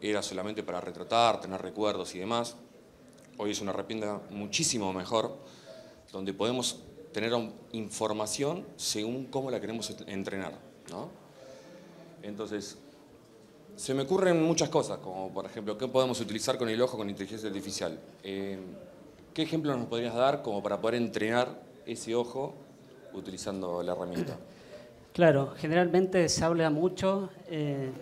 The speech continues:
Speaker 2: de qué cosas hace la inteligencia artificial, pero un poco menos se conoce de cómo se integran esos modelos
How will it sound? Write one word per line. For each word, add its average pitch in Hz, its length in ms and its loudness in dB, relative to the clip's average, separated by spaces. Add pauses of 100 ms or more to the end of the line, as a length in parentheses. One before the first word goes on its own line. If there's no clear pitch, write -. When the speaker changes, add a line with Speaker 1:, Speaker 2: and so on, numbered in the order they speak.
(120)
Speaker 2:
de 147 140 0
qué 170 160 2
cosas 175 320 2
hace 160 200 -2
la 139 60 -4
inteligencia 139 580 -2
artificial, 156 680 0 (680)
pero 135 220 0
un 139 140 2
poco 151 260 2
menos 156 240 4
se 156 160 -2
conoce 151 400 4
de 147 160 2
cómo 156 240 2
se 147 140 0
integran 147 420 2
esos 147 240 0
modelos 147 420 2